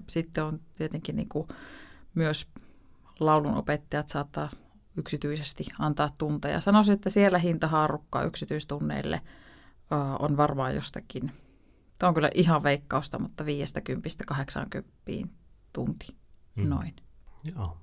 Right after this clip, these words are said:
Speaker 2: joo. Ja, ja varmaan netistä saattaa löytyä, jos hakee laulunopettaja Oulu tai jotakin muuta, niin, tai mitä tällaisen ihmisen pitäisi hakea, että hän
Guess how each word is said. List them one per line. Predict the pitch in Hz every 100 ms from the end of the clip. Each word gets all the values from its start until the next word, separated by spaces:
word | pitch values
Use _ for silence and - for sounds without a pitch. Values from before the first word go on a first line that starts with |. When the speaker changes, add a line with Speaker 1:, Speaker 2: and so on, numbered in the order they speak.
| - -
Speaker 2:
joo. | - - - - - -
Ja, | 90 85 -
ja | 98 85 - - - - - - -
varmaan | 95 85 85 90
netistä | 87 98 - 107
saattaa | - 92 - 95 92
löytyä, | 90 92
jos | 87
hakee | - 85 87 90
laulunopettaja | 85 85 87 101 - 82 - 87
Oulu | 95 82 85 90
tai | 87 87
jotakin | 95 95 90
muuta, | 87 90 -
niin, | 87 104
tai | 110 90 78 - - - - - - - - - -
mitä | 117 127
tällaisen | 123 101 92 -
ihmisen | 98 90 82
pitäisi | - 87
hakea, | 87 85 - -
että | -
hän | 87